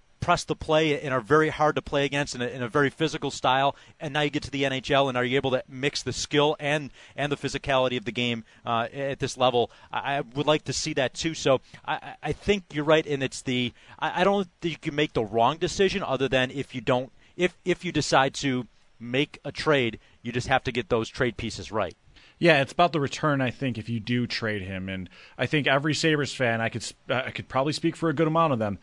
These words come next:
Speaker 2: if it's picks and prospects coming back, that's something that not a lot of people will be okay with.
Speaker 1: And I guess it, it, it comes to our conversation of how many prospects can you have in the organization before you have to start moving them around. So,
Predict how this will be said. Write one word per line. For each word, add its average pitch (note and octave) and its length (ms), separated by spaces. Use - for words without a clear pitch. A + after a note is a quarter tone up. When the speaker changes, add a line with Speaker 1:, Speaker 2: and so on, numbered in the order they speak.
Speaker 2:
if A2+ 240
it's B2 160
picks E3 320
and D#3+ 80
prospects D#3 500
coming A#2+ 260
back, A2+ 300
that's A2 320
something A2+ 280
that G2 180
not A#2+ 1200
a G2+ 80
lot G2+ 260
of F2+ 60
people F#2+ 260
will F#2 100
be F2 160
okay D#2+ 280
with. D2+ 280
Speaker 1:
And G#3+ 140
I F#3+ 80
guess G3 220
it, F3 100
it, E3+ 160
it E3+ 220
comes D3 220
to D3 100
our B2 100
conversation C3 600
of A#2 200
how C#3 180
many B2+ 360
prospects - 520
can C3 140
you B2+ 80
have B2+ 160
in C3 80
the C3+ 40
organization C3 640
before C3+ 300
you C3+ 140
have C3+ 140
to - 60
start D3 280
moving C3 280
them D3 160
around. D#3 380
So, B2+ 240